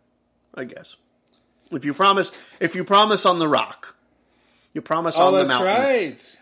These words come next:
Speaker 2: I didn't make a note of that. That was
Speaker 1: And
Speaker 2: so
Speaker 1: it's like,
Speaker 2: cheesy.
Speaker 1: I didn't make a note of it either, but it did bother me. There's, there was too much to write down. I didn't want to do
Speaker 2: Yeah,
Speaker 1: more than a page.
Speaker 2: so cheesy.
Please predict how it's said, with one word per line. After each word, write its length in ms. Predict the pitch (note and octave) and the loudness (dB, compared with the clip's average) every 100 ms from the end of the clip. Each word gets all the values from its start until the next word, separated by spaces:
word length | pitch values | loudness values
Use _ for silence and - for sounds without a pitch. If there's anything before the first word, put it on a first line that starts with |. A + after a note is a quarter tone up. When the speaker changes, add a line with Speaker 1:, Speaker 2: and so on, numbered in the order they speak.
| - | -8
Speaker 2:
I 120 | D3+ | -6
didn't 160 | G#3+ A3 | -4 -6
make 160 | G#3 | -6
a 40 | G3+ | -8
note 300 | F#3 G3+ A#3 | -6 -4 -4
of 60 | |
that. 160 | G#3 D#3+ | -4 -4
That 180 | D3+ F3+ | -4 -6
was 120 | F#3 | -8
Speaker 1:
And 100 | E3 | -4
Speaker 2:
so 40 | F3 | -2
Speaker 1:
it's 100 | E3+ | 0
like, 180 | E3 C3+ | -2 -2
Speaker 2:
cheesy. 500 | F#3+ G3 G3 E3+ D3+ | -4 -8 -8 -4 2
Speaker 1:
I 140 | D3 | 4
didn't 160 | E3+ E3 | 4 0
make 140 | D3+ | -2
a 60 | C#3+ | -2
note 180 | C3+ C3 | -2 -2
of 80 | |
it 80 | A#2+ | -2
either, 220 | B2+ B2+ A2 | -2 -2 -4
but 120 | A2+ | -6
it 100 | G#2+ | -6
did 180 | D3 A#2+ | -6 -4
bother 300 | A#2+ A#2 A2+ | -4 -4 -6
me. 220 | A2+ G#2+ | -10 -8
There's, 220 | - E3 | -4 -4
there 100 | - | -2
was 120 | D#3+ D#3 | -2 -2
too 120 | B3 | -2
much 160 | A#3+ - | -2 -4
to 100 | F3+ | -4
write 180 | E3 D#3+ | -4 -4
down. 260 | D#3+ C3+ | -6 -4
I 60 | A#2+ | -4
didn't 180 | D3+ D#3+ | -4 -4
want 140 | D3+ | -4
to 80 | C#3+ | -2
do 80 | D3 | -2
Speaker 2:
Yeah, 60 | |
Speaker 1:
more 140 | C#3 C3+ | 0 -2
than 80 | A#2+ | -4
a 40 | |
page. 360 | G#2+ C3+ C3 A#2+ | -6 -6 -6 -8
Speaker 2:
so 240 | C#3+ C#3+ | -10 -10
cheesy. 920 | C#3 - C#3+ C3+ C3 B2 A#2 A2 G#2+ | -10 -10 -8 -8 -10 -10 -10 -12 -18